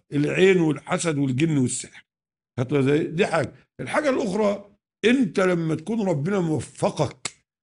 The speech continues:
إلى أذك-، إلى، إلى تكبيرة الإحرام في الصلاة الخمس الجماعة، وإلى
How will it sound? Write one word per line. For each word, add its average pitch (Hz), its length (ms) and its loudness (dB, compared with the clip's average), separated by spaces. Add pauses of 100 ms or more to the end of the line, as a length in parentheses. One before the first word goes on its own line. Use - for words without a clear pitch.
(180)
إلى 160 220 2
أذك-، - 340 -6
إلى، 151 520 2
إلى 151 480 4 (400)
تكبيرة 151 480 2
الإحرام 147 440 -2
في 123 60 -4
الصلاة 151 240 -2
الخمس 139 340 -6
الجماعة، 131 680 -2 (360)
وإلى 180 400 2